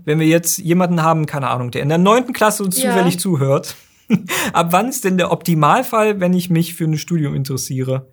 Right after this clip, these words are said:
Speaker 1: Wann sollte ich da, gibt's da ein Alter, wann ich anfangen sollte?
Speaker 2: Ja, so direkt kann man das nicht sagen, aber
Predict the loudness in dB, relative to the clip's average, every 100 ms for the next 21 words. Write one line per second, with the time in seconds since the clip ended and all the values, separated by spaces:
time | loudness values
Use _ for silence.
0 | _ _ -6 0 0 -2 -2 2 2 0
1 | -2 -2 0 -2 -2 -2 -2 -4 -4 -4
2 | -6 -8 -10 -14 -16 _ _ _ _ _
3 | _ _ -16 -10 -2 2 2 0 _ _
4 | _ _ -10 -4 -2 -2 -2 -4 -4 -2
5 | 0 0 0 0 0 2 2 2 -2